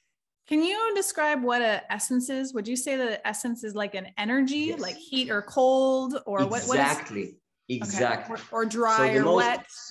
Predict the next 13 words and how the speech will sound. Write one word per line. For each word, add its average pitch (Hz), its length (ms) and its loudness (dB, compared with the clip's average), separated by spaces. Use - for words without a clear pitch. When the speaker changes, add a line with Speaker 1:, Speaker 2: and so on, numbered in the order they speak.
Speaker 2:
so 135 140 -8
the 123 120 -2
most 165 320 0
easy 160 340 -6
way 131 260 0
to 131 100 -6
think 123 300 -8
about 107 320 -4
is, - 280 -12
uh, 101 300 -4
essence 131 420 -4
of 98 160 -10
food, 180 340 -4